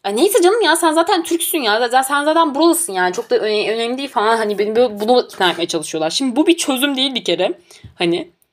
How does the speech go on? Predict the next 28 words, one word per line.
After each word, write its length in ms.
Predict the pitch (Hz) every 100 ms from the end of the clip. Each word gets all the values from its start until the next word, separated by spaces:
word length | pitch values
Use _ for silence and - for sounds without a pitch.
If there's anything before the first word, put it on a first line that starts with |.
| _ _ _ _
nerede 540 | 196 208 240 254 220 233
doğduysan 500 | 247 240 247 269 240
oradasındır 760 | 220 226 247 240 254 247 254
da 140 | 247 226
her 120 | 226
zaman 320 | 226 233 226
geçerli 480 | 202 220 220 208 220
bir 40 |
şey 260 | 214 - 208
değil. 120 | 196 165
Bunun 240 | 202 208
benim 240 | 208 240 240
için 280 | 214 214 214
doğrusu 420 | 208 190 - 320
herkes 400 | - 285 226 208
için 120 | 277
farklı 360 | 285 233 220 208
olabilir. 300 | 196 175 175
Kimisi 420 | 233 226 - 269 - - - -
"Ya 120 | 185 196
babanın 380 | 262 277 285
memleketini 640 | 269 262 254 254 269 269 269
söyle, 320 | 214 185 190
neresiyse 500 | 254 254 240 226 285
orasıdır." 440 | 247 214 190 180
falan 300 | 180 202 196
kafasında 400 | 190 170 165 165
mesela. 680 | 170 196 202 170 160 175